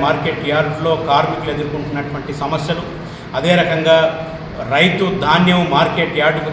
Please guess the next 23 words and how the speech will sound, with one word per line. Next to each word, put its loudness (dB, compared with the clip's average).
తీసుకురాకపోవడానికి -2
గల -2
కారణాలు, 4
ప్రభుత్వం 2
అవలంబిస్తున్నటువంటి 0
విధానాలు, 6
వీటన్నిటి -2
మీద 0
సుదీర్ఘమైనటువంటి -4
చర్చ -2
చేసి 0
రాబోయే 4
కాలంలో 2
రైతు 2
నేరుగా 6
తను 0
పండించినటువంటి -2
ధాన్యాన్ని 0
వ్యవసాయ 2
మార్కెట్ -2
యార్డుకు -2
తీసుకొచ్చేటటువంటి -6
పద్ధతుల్లో -4